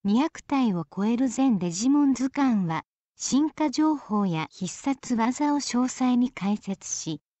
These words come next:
バトルを見据えたデジモン選びに最適です。デジモン育成に役立ってます。全デジモンの情報が載っているので、とても助かってます。ただ、二百ページほどなので、細かく記載されていない部分もちらほらあります。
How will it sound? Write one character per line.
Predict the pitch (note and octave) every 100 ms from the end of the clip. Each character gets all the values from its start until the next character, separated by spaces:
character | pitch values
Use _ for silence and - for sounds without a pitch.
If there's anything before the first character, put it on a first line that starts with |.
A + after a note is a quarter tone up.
| _
バ | G3 D4+
ト | C#4+
ル | A3+ F#3
を | D#3+
見 | D3+
据 | D3+ - F3+
え | F3
た | - D#3 -
デ | F3+
ジ | F3 C#4+
モ | D4+
ン | D4 C#4+ D4
選 | C#4
び | A3
に | F#3+ D#3+
最 | - E3+ F#3+
適 | F#3+ - E3+
で | E3
す。 | - - _
デ | F#3 C4+
ジ | B3 A#3+
モ | A#3
ン | E3
育 | F3+ -
成 | - C#4+ C#4+
に | C4 A#3
役 | G#3+ C#4
立 | D4
っ | D4
て | -
ま | F3 D#3
す。 | - _ _ _
全 | C4+ D#4 C4
デ | G#3+ C4
ジ | B3
モ | C4 A#3
ン | F#3+
の | E3+
情 | - G3 B3+
報 | - C4 B3+
が | B3+ A#3+
載 | C4
っ |
て | _ C4 B3+
い | C4
る | B3+
の | A3+
で、 | F#3 F3 -
と | G3
て | - C4+
も | C4 - -
助 | F#3 - -
か | B3+
っ | - -
て | F#3
ま | D#3+
す。 | F3 _ _ _
た | - A#3+
だ、 | F#3+ -
二 | F#3 B3+
百 | C#4 -
ペ | - D#4
ー | D4+
ジ | D4+
ほ | C4 B3
ど | B3+
な | B3 A#3
の | G3+
で、 | D#3+ D#3+ -
細 | G#3 A#3+
か | C#4 D#4
く | - -
記 | -
載 | - G#3+
さ | G#3+ A3+
れ | C4+
て | -
い | C#4+ C#4
な | C#4
い | C#4 C4+
部 | D4
分 | B3 A3 F3+
も | E3 -
ち | -
ら | C#4+ C4+
ほ | A3+
ら | F#3+ D#3
あ | D3+
り | D3+
ま | D3 D#3+
す。 | - _